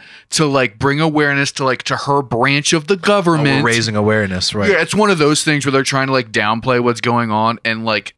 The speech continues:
Speaker 1: literally every, like, like, analyst that, like, I kinda, like, saw reacting to that was like, "What the, are you guys even trying?"
Speaker 2: <laughs>
Speaker 1: Like, literally, what the fuck are you guys
Speaker 2: Right,
Speaker 1: talking about?
Speaker 2: yeah.
Speaker 1: It's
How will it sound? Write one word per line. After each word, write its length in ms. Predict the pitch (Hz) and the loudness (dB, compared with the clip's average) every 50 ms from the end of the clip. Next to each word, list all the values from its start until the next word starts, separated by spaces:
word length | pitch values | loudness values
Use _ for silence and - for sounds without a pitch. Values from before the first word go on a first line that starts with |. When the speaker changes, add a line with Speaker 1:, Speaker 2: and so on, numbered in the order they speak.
| _ - | _ -20
Speaker 1:
literally 800 | 101 98 110 120 131 139 147 156 156 147 147 143 139 139 139 131 - - | -16 -14 -12 -10 -8 0 2 2 4 4 2 2 2 2 0 0 0 -2
every, 320 | 117 117 107 113 131 131 | -2 -2 -2 -2 -4 -4
like, 320 | 127 120 120 120 113 - - - - - - - - - _ _ _ | -2 0 -2 -2 -2 -6 -14 -20 -20 -20 -20 -20 -20 -20 _ _ _
like, 260 | 113 113 107 - - _ | -6 -6 -6 -6 -8 _
analyst 720 | 107 107 110 113 117 117 117 120 120 - - - - - 117 | -4 -2 -2 -2 0 0 2 2 2 0 -2 -6 -8 -6 -2
that, 180 | 120 113 95 87 | -2 -2 -2 0
like, 320 | 110 110 104 95 - - _ | -2 -2 -2 -2 -6 -8 _
I 340 | 98 101 101 104 104 104 95 98 | -2 -2 0 0 -2 -4 -6 -6
kinda, 220 | - - 110 107 104 | -6 -6 -6 -6 -4
like, 240 | 101 101 95 - - | -4 -4 -4 -4 -4
saw 540 | - - - - 110 101 90 95 101 104 107 | -4 -4 -2 0 0 2 2 2 0 0 0
reacting 360 | 110 113 107 101 98 - 120 113 | 0 0 0 0 -2 -4 -6 -4
to 40 | 107 | -4
that 160 | 107 113 - | -4 -4 -4
was 160 | - 101 95 98 | -8 -12 -10 -8
like, 200 | 98 92 - - - _ | -8 -8 -8 -12 -20 _
"What 320 | - 117 156 185 233 - | -4 -2 -2 -2 0 0
the, 120 | - 262 - | -2 -2 0
are 120 | 151 160 | 0 -2
you 120 | 151 175 233 | -2 -2 -2
guys 220 | 294 311 302 277 | -2 -2 0 0
even 200 | 285 240 208 143 | 0 0 0 -2
trying?" 680 | - - - - 120 110 110 120 131 151 165 180 190 190 | -2 -2 -2 0 0 0 0 2 0 0 0 0 0 -2
Speaker 2:
<laughs> 60 | 202 - - 247 - - - 277 - - _ - 165 - | -2 -2 -4 -6 -6 -2 -4 -4 -4 -4 _ -6 -6 -2
Speaker 1:
Like, 180 | 156 160 - - - - - - | -2 -4 -4 -4 -4 -8 -8 -6
literally, 560 | 151 156 160 190 247 294 294 285 277 262 247 226 | -4 -2 2 4 4 4 4 4 2 2 2 2
what 240 | 170 196 202 - | 2 0 -2 0
the 80 | - 185 | -2 -2
fuck 300 | 175 - 185 170 165 - | -2 0 -2 -2 0 0
are 40 | 147 | -2
you 120 | 139 139 131 | 0 2 2
guys 160 | 131 120 117 | 2 2 2
Speaker 2:
Right, 60 | 117 | 2
Speaker 1:
talking 320 | 113 117 113 104 - 101 101 | 2 0 0 -2 -2 -6 -6
about? 160 | 101 95 101 120 | -2 -2 -2 0
Speaker 2:
yeah. 60 | 127 | 0
Speaker 1:
It's 220 | 156 127 101 104 | 0 -2 -2 -8